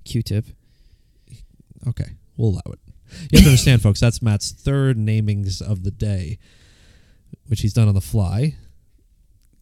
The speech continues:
Speaker 2: You done pretty good.
Speaker 1: Thank you.
Speaker 2: It's our third episode of the day. We're trying to keep the momentum going, keep our heads in it. It's been a, it's been a long day of productive work, I think.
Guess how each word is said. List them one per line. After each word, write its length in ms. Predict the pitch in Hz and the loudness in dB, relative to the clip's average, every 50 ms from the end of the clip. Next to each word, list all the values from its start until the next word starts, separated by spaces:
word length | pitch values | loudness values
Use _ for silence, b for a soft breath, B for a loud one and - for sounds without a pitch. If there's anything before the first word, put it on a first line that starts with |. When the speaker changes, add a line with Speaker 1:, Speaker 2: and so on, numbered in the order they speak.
| _ | _
Speaker 2:
You 60 | - | -4
done 140 | 180 202 202 | -4 -2 -2
pretty 120 | 202 214 214 | -2 -2 -2
good. 140 | 208 127 - - - - - - - - - | -4 -6 -6 -10 -16 -20 -20 -20 -18 -12 -8
Speaker 1:
Thank 140 | 190 190 151 | -8 -8 -8
you. 80 | - - _ _ _ - | -10 -12 _ _ _ -14
Speaker 2:
It's 140 | - - - | -10 -6 -4
our 60 | 131 | -4
third 320 | 120 - - 151 143 147 147 | -4 -4 -4 -4 -2 -2 -2
episode 340 | 143 139 - - - 147 131 | -2 -2 -4 -4 -4 -4 -2
of 40 | 123 | -2
the 60 | 113 | -2
day. 180 | 104 107 101 104 | 0 0 0 0
We're 140 | 110 107 104 | 0 -2 -2
trying 180 | - 123 120 | -4 -4 -6
to 20 | 120 | -6
keep 160 | - - 127 | -6 -8 -6
the 60 | - | -4
momentum 420 | 107 104 101 98 98 95 92 92 95 | -4 -4 -2 -2 -4 -4 -4 -6 -4
going, 320 | 98 95 92 95 113 123 - - - - | -4 -4 -4 -4 -4 -6 -8 -14 -20 -14
keep 200 | - - 113 - | -10 -10 -6 -6
our 160 | 101 101 101 - _ _ _ _ - | -6 -6 -6 -8 _ _ _ _ -12
heads 320 | - - 120 113 110 - | -6 -4 -4 -4 -6 -8
in 160 | - - 98 101 | -12 -10 -8 -8
it. 140 | 107 123 - - b b b b b b b b b b b b _ | -8 -8 -10 -14 b b b b b b b b b b b b _
It's 100 | 110 - | -18 -10
been 160 | - - 110 107 | -6 -4 -2 -2
a, 60 | 104 - - - _ | -2 -4 -8 -12 _
it's 160 | - - - | -12 -12 -10
been 120 | - - 135 | -8 -6 -6
a 60 | 131 | -4
long 260 | 123 131 135 135 135 127 | -4 -2 -2 -2 0 0
day 180 | 139 135 123 | 0 0 0
of 120 | 113 104 - | 0 -2 -4
productive 460 | - 110 101 98 95 - - 92 92 | -4 -4 -2 -2 -2 -4 -6 -8 -6
work, 240 | 95 98 113 151 - - - - | -4 -4 -4 -4 -6 -12 -12 -10
I 60 | 135 | -8
think. 260 | 131 135 139 160 214 | -6 -6 -6 -8 -8